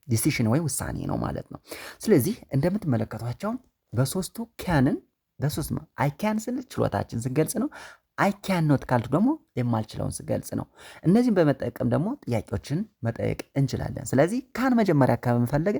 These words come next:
ጥያቄ መጠየቅ ስፈልግ ነው። "Can I?" እላለሁኝ ማለት ነው። "Can I?" ብዬ ወደ ደግሞ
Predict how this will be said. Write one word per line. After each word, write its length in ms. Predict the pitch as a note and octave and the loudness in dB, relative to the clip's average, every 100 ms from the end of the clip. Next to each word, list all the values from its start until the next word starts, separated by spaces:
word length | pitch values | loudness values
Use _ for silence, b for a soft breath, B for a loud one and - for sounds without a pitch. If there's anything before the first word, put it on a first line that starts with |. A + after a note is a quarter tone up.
| - | -6
ጥያቄ 260 | - A2 | -10 -6
መጠየቅ 260 | B2 D3 G#3+ - B B | -2 2 2 0 B B
ስፈልግ 280 | - E3+ A#2 G#2+ G#2+ | -4 0 2 0 -2
ነው። 120 | G#2+ - | -6 -8
"Can 240 | - G3 F#3 | 0 2 4
I?" 140 | E3+ C4 _ - | 2 0 _ -2
እላለሁኝ 460 | G#2+ F#2+ G#2 C#3 | 0 2 2 2
ማለት 280 | - - - | 0 -6 -10
ነው። 120 | - - B B B | -12 -14 B B B
"Can 220 | - C#3 C#3+ | 0 4 4
I?" 100 | G3+ - - | 2 -4 -8
ብዬ 180 | A2 B2+ A3+ _ _ | 0 0 0 _ _
ወደ 140 | A#2 B2 B2+ | 0 0 4
ደግሞ 240 | C#3+ E3+ | 2 2